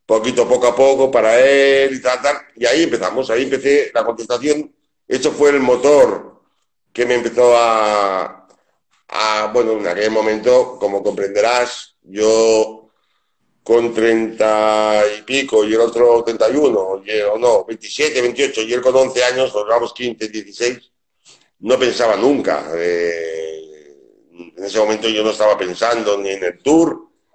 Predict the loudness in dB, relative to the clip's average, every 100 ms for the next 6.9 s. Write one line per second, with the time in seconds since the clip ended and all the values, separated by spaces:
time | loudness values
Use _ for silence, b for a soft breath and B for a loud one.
0 | _ -6 -2 -2 0 0 2 -2 -2 -2
1 | -2 -4 -2 -4 0 2 2 2 -2 -10
2 | _ _ _ _ 0 2 2 0 0 0
3 | 2 2 0 -4 -6 -2 -2 0 0 2
4 | 2 2 0 -2 -2 0 -2 0 -2 -4
5 | -8 -2 2 2 2 -2 -4 -10 -18 _
6 | -12 -10 -8 -2 -2 -2 -6 -10